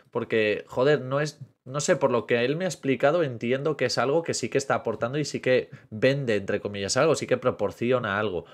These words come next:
sea, es como una especie de empresa, por decirlo de alguna manera. No es la típica cripto que realmente dicen que van a aportar esto y lo otro y no aportan nada, o sea, que dices, pero, sino que realmente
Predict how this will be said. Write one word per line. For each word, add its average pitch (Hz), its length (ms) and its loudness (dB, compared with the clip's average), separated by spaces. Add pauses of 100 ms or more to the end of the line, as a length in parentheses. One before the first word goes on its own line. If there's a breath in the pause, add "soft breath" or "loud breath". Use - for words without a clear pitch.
(160 loud breath)
sea, 120 120 2
es 110 100 0
como 120 180 -6
una 120 120 -4
especie 120 400 -2
de 113 60 0
empresa, 98 520 -4
por 87 140 -8
decirlo 92 280 -2
de - 40 -2
alguna 92 180 -6
manera. 98 420 -4 (400 loud breath)
No 131 60 -4
es 131 60 -2
la 156 140 4
típica 147 340 0
cripto 143 320 2
que 131 100 2
realmente 131 380 0
dicen 123 260 0
que 120 100 0
van 117 140 0
a 120 40 -2
aportar 113 400 0
esto 110 200 -2
y 104 60 4
lo 107 80 2
otro 110 200 0
y 101 60 0
no 101 80 -4
aportan 101 420 -2
nada, 110 300 0
o 85 40 -4
sea, 92 200 -2
que 95 80 -2
dices, 98 280 0
pero, 90 280 -4 (640 loud breath)
sino 127 300 0
que 123 100 4
realmente 147 640 0